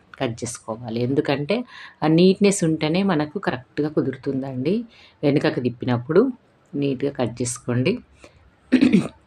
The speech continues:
నీట్ కట్ చేసుకున్నాం కదా, ఇప్పుడు ఉల్టా తిప్పేద్దాం. ఉల్టా తిప్పి మొత్తం రెడీ చేసి పెట్టేసుకుందాము.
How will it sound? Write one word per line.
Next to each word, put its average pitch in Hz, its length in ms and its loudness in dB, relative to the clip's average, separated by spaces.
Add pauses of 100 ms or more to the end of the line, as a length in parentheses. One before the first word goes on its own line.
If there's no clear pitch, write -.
(1080)
నీట్ 160 340 0
కట్ 135 200 0
చేసుకున్నాం 160 360 -4
కదా, 202 160 -2
ఇప్పుడు 226 220 -4
ఉల్టా 214 300 0
తిప్పేద్దాం. 113 540 -8 (560)
ఉల్టా 160 320 0
తిప్పి 147 280 -6
మొత్తం 185 400 -2
రెడీ 131 300 2
చేసి 110 280 -2
పెట్టేసుకుందాము. - 840 -8